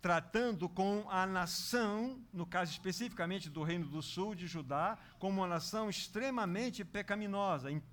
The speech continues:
todos aqueles que compunham a nação. Mas aqui é uma clara expressão, um claro diagnóstico de todo ser humano, ok? Versículos cinco e seis, Isaías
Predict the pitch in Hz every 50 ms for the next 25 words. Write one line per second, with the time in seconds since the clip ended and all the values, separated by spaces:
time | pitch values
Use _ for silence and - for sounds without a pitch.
0 | - - 226 247 277 285 285 269 - - 202 180 - 208 226 240 202 - - 226
1 | 190 208 202 190 - 180 240 294 294 254 185 151 143 135 127 127 131 113 - -
2 | - - - - - 170 196 202 165 180 170 175 175 233 262 247 - - - -
3 | 175 208 247 277 285 269 233 - - - - - - - 185 196 190 190 185 175
4 | 175 - - - - - 190 214 240 254 254 254 240 202 - - - 196 185 -
5 | - 190 196 185 - 185 196 214 214 190 175 196 180 156 151 156 180 220 247 226
6 | - - 180 165 202 226 185 - - 262 302 339 349 330 294 196 254 294 285 285
7 | 254 226 190 151 123 113 107 - - - - - 175 214 247 - - - - -
8 | - - - - - - - - - - 160 156 - 208 220 202 - 208 196 196
9 | 170 - - 226 262 247 247 233 202 - - 196 185 185 190 196 160 160 170 151
10 | - 160 156 156 170 180 175 165